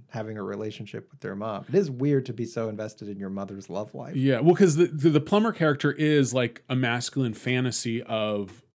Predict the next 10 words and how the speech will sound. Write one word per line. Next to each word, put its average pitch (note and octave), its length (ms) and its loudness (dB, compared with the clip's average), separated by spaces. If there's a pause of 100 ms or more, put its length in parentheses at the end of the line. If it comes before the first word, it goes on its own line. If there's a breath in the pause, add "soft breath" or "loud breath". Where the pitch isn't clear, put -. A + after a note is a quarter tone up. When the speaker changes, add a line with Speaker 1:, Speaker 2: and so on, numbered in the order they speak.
(120)
Speaker 2:
a B2+ 80 -2
little A2 200 0
boy A#2+ 360 4
because A2 400 -6
he C3 200 2
is, A#2 300 0 (480 soft breath)
he's D3 380 2
a C3+ 100 0
working C#3 340 2
class B2+ 640 -2